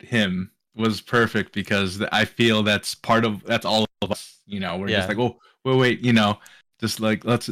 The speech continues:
Speaker 1: uh, be a little bit careful," and, "Oh, actually, it's fifty-two clicks," and, you know, all this <laughs> stuff
Speaker 2: <laughs>
Speaker 1: where, uh, these, the, this is the Star Wars fans, actually, that, you know, they're, th-, that they're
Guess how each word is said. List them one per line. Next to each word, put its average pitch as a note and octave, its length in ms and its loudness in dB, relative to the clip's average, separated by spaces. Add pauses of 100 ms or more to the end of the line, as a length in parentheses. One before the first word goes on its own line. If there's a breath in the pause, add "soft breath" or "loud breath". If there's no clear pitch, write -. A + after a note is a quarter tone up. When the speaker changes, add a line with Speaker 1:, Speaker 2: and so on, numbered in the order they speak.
Speaker 1:
uh, A2+ 100 -2
be A2 180 2
a - 20 4
little C3+ 180 4
bit B2 180 2
careful," B2 480 0
and, G#2 140 4
"Oh, G2+ 260 2
actually, A#2+ 380 0
it's A2 100 -2
fifty-two A2+ 440 -4
clicks," A2+ 340 -4
and, - 100 -2
you D#3 60 4
know, D3 80 4
all B2+ 180 6
this C#3 160 4
<laughs> - 120 2
stuff F#3+ 840 0
Speaker 2:
<laughs> - 40 -20
Speaker 1:
where, A#2+ 360 4 (460 loud breath)
uh, B2+ 240 2
these, C3+ 300 2
the, C3+ 320 -2
this C#3 280 0
is C3+ 180 0
the A#2 80 -4
Star A2+ 240 2
Wars A2 200 0
fans, F#2 340 -4
actually, F2 440 -10
that, F2 280 -6
you A2 120 -6
know, F#2+ 100 -4
they're, G2 260 -2
th-, G#2+ 300 -6
that G#2+ 200 -2
they're G2 140 -2